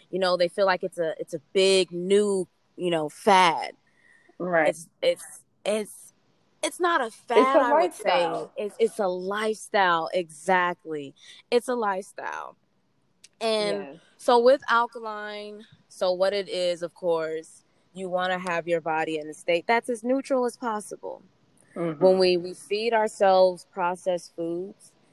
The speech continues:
Speaker 1: that's how it becomes more acidic. When,
Speaker 2: Mm-hmm.
Speaker 1: when your P H becomes more acidic, that's when we actually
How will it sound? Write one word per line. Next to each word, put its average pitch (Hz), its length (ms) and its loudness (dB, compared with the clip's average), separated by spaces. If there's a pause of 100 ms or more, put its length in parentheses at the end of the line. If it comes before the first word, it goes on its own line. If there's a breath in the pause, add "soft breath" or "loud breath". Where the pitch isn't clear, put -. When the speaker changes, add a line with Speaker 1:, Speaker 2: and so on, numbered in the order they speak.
(180)
Speaker 1:
that's 175 340 0
how 170 300 -2
it 156 100 -8
becomes 160 400 -12
more 156 180 -6
acidic. - 500 -8 (680 soft breath)
When, 165 440 4
Speaker 2:
Mm-hmm. 156 100 0
Speaker 1:
when 165 200 4
your 165 160 4
P 190 260 2
H 190 240 2
becomes 180 440 -6
more 180 220 -4
acidic, 180 580 -4 (120)
that's 170 280 -2
when 170 140 -6
we 165 360 -6
actually 160 680 -8